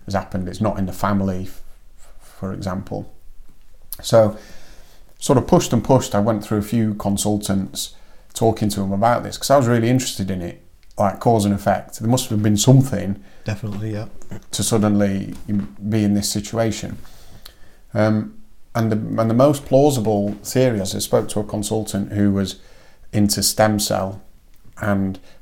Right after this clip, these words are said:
Speaker 1: um, viruses. So she was talking about potential triggers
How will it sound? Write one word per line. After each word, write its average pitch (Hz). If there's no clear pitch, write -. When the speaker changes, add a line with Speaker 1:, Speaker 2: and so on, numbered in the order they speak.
Speaker 1:
um, 98
viruses. 107
So 104
she 113
was 107
talking 113
about 98
potential 107
triggers 107